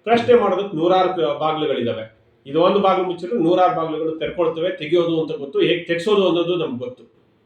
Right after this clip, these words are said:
ಇದು ನಾವು ಹೇಳೋವಂಥದ್ದು. ಇದನ್ನ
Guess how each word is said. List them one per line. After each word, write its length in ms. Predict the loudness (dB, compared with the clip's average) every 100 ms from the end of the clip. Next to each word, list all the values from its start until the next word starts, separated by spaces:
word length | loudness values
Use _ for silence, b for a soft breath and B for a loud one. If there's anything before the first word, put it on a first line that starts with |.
| _ _ _ _ _ -2
ಇದು 480 | 4 4 2 -12 _ _ _
ನಾವು 520 | -2 0 0 0 0 0
ಹೇಳೋವಂಥದ್ದು. 840 | 2 2 0 -2 -2 -4 -6 _ -14
ಇದನ್ನ 260 | -4 0